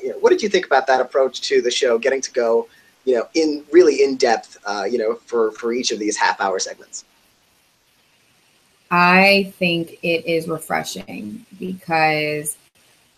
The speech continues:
Speaker 2: um, when you watch a show, you follow one protagonist and you love them, but you always wonder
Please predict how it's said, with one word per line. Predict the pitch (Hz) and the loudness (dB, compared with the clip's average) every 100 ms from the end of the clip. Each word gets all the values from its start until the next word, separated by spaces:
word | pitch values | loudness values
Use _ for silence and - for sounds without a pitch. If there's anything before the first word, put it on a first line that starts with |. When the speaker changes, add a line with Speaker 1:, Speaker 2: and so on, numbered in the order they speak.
| _ _ _ _ _ _ - | _ _ _ _ _ _ -8
Speaker 2:
um, | 175 156 151 147 147 147 160 - _ _ _ _ _ _ _ _ _ _ _ _ 196 | -2 0 0 0 -2 -6 -10 -12 _ _ _ _ _ _ _ _ _ _ _ _ 2
when | 185 | 4
you | 180 | 4
watch | 165 165 170 | 4 4 2
a | 185 | -4
show, | - 175 160 | -2 2 2
you | 156 156 151 | 2 0 -2
follow | 151 160 156 | 0 0 0
one | 151 151 | 0 -4
protagonist | 156 151 147 147 147 143 143 - - | -6 -4 -2 -2 -4 -4 -4 -8 -8
and | 156 151 151 147 | -4 -2 -2 -4
you | 156 | -4
love | 190 240 226 | 2 2 4
them, | 214 208 190 175 175 | 4 4 6 4 2
but | 170 170 | 0 0
you | 180 | 0
always | 170 175 170 | 0 -2 -4
wonder | 160 160 156 | -2 -2 -2